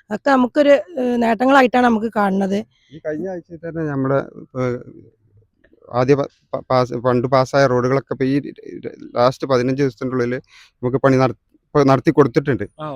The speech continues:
Speaker 2: ഇത്
Speaker 1: ആ, എനിക്ക് പറയാനുള്ളത് എന്താ വെച്ചാല്, ഒന്നും കൂടെ പറയാനുള്ളത്, പിന്നെ നമുക്ക് ഒരു സബ് സെന്റർ ഇവിടെ ഉണ്ട്. അത് നമ്മൾ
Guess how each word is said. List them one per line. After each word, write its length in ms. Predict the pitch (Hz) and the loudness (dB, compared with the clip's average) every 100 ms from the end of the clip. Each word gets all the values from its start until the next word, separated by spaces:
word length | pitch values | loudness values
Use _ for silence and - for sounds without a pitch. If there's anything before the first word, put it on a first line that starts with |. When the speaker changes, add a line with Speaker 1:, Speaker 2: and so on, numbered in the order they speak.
| 120 | -6
Speaker 2:
ഇത് 120 | - | -2
Speaker 1:
ആ, 40 | 220 | -2
എനിക്ക് 260 | 226 214 285 | -4 -6 -6
പറയാനുള്ളത് 320 | 262 269 277 | -4 0 2
എന്താ 160 | 254 | 4
വെച്ചാല്, 320 | 254 269 247 262 | 4 4 8 10
ഒന്നും 260 | 269 233 233 | 10 8 6
കൂടെ 140 | 254 | 6
പറയാനുള്ളത്, 500 | 254 226 233 226 240 277 240 | 6 6 6 6 4 2 -2
പിന്നെ 400 | 233 214 208 208 202 208 - | -2 2 4 4 4 2 4
നമുക്ക് 340 | 214 214 - | 4 4 6
ഒരു 380 | 262 247 254 269 | 4 6 6 6
സബ് 260 | - 226 - | 4 0 4
സെന്റർ 220 | 269 277 | 4 8
ഇവിടെ 180 | 285 226 | 8 8
ഉണ്ട്. 200 | 214 185 | 6 4
അത് 260 | 233 214 | 2 4
നമ്മൾ 180 | 247 240 | 6 6